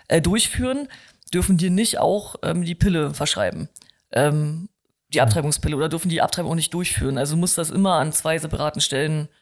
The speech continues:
Speaker 1: machen lassen.
Speaker 2: Aus welchem Grund?
Speaker 1: Ja, wahrscheinlich, damit du halt, äh, ja,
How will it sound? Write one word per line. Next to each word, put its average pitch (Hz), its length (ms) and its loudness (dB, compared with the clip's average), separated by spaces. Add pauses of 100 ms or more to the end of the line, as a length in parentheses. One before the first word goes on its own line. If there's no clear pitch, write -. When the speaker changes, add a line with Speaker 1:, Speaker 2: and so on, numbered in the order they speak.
(1040)
Speaker 1:
machen 151 220 2
lassen. 135 180 0
Speaker 2:
Aus 110 100 4
welchem 110 160 2
Grund? 117 260 0 (680)
Speaker 1:
Ja, 233 120 0
wahrscheinlich, 135 420 0
damit 143 280 -2
du 147 120 -4
halt, 147 320 0
äh, 143 340 -4
ja, - 20 -6